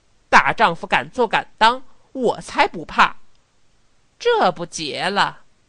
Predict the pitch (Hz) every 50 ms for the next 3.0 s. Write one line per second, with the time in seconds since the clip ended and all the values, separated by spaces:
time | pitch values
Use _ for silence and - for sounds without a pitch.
0 | _ _ _ _ _ _ _ _ _ _ - 131 139 131 127 131 - - - 151
1 | 131 - 160 156 165 170 165 147 123 120 120 131 - - - - - 156 135 131
2 | 143 170 208 226 247 262 254 214 147 123 120 120 127 131 - - - 127 120 -